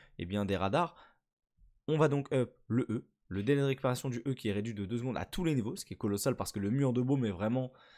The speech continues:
bah, son spell fétiche, hein, c'est ce qui lui permet de tanker un petit peu pour sa team, ce qui lui permet de temporiser un peu les teamfights, ce qui est énorme.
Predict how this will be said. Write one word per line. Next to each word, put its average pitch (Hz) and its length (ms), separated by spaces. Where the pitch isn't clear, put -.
bah, 78 540
son - 160
spell 82 240
fétiche, - 360
hein, 104 60
c'est 90 400
ce 78 100
qui 92 120
lui 92 80
permet 104 320
de 110 100
tanker 127 420
un 127 140
petit - 120
peu 127 120
pour 104 120
sa 107 140
team, 101 220
ce - 80
qui 113 80
lui 104 80
permet 110 240
de 104 100
temporiser 120 460
un 110 80
peu 110 100
les 104 60
teamfights, - 300
ce - 20
qui - 100
est - 140
énorme. 131 380